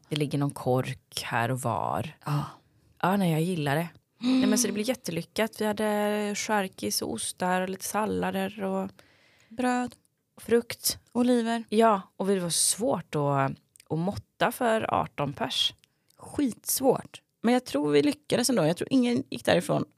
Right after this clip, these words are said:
Speaker 2: hungrig i alla fall.
Speaker 1: Nej, det får vi inte hoppas, för
Speaker 2: Ja.
Speaker 1: det är det värsta vi vet.
Speaker 2: Ja, och det blev över. Eh, och en grej till, att vi, vi satsade ju inte så här på någon efterrätt, efterrätt eller sådär, liksom. Utan tog den här rinnande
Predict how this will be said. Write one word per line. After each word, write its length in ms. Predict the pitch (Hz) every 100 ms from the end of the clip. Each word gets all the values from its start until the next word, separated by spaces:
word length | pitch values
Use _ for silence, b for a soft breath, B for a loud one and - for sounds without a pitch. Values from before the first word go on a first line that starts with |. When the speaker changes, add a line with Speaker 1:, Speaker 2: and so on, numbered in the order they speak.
| -
Speaker 2:
hungrig 380 | - 104 95 120
i 60 |
alla 160 | 269 127
fall. 200 | - - -
Speaker 1:
Nej, 160 | - 202
det 60 | 202
får 120 | 165
vi 20 |
inte 140 | 156
hoppas, 240 | 151 - 151
för 60 | -
Speaker 2:
Ja. 60 |
Speaker 1:
det 60 | 143
är 40 |
det 60 | 139
värsta 320 | 160 - -
vi 120 | 123
vet. 260 | 123 123 -
Speaker 2:
Ja, 200 | 185 202 - _ -
och 140 | 196 -
det 60 |
blev 180 | 185 160
över. 340 | - - 185 - B B B B B
Eh, 300 | 160 156 156 - _ _ _ 175
och 120 | -
en 280 | 208 202 208
grej 220 | 208 180
till, 320 | 175 - 240
att 140 | 156 165
vi, 140 | 175 -
vi 220 | 180 196 - _
satsade 380 | - 240 - -
ju 40 | 254
inte 120 | -
så 100 | 175
här 200 | - - _ -
på 140 | 147
någon 180 | 156 -
efterrätt, 460 | - 180 - 165 -
efterrätt 680 | - - - - - 185 -
eller 140 | - 175
sådär, 320 | 180 - 254
liksom. 400 | 233 - 190 311 B B B B B B
Utan 500 | 196 180 185 175 -
tog 400 | - 185 156 -
den 140 | 165
här 300 | 160 135 - - _ _ _ _ -
rinnande 920 | 175 190 180 156 147 147 143 139 143